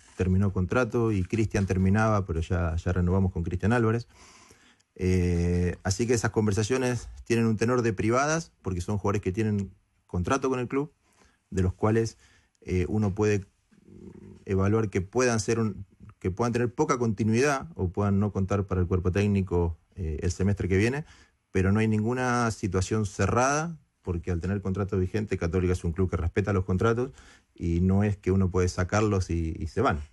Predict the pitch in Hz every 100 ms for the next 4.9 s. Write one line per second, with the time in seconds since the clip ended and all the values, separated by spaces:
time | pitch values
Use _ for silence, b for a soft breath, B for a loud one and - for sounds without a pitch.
0 | - 82 82 85 85 85 87 87 101 104
1 | 131 - 160 B B B B - 92 95
2 | 127 120 120 135 147 165 _ - 85 82
3 | - 104 101 101 101 113 110 98 107 110
4 | 110 104 101 92 113 120 139 156